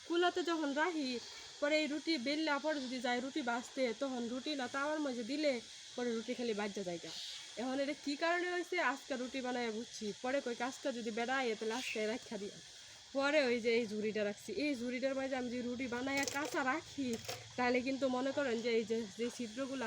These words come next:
আছে, এই ছিদ্রগুলো দিয়া হাওয়াটা বাইরে যাবে, আমার রুটিটা একটু পাঞ্ছা হইতো না, পাঞ্ছা না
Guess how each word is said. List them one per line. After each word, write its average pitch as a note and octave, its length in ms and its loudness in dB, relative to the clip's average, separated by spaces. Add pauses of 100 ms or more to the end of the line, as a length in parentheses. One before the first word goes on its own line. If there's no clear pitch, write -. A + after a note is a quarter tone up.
আছে, C#4+ 200 -4 (480)
এই A3+ 100 0
ছিদ্রগুলো B3 460 -2 (120)
দিয়া C4 180 2 (120)
হাওয়াটা G#3+ 340 0
বাইরে A3+ 320 0
যাবে, B3+ 140 -2 (140)
আমার G#3+ 180 0
রুটিটা A#3 340 -2
একটু - 220 -10
পাঞ্ছা C#4 340 -4
হইতো B3 240 -4
না, D#4+ 60 0 (100)
পাঞ্ছা D4 360 -4
না C4 40 2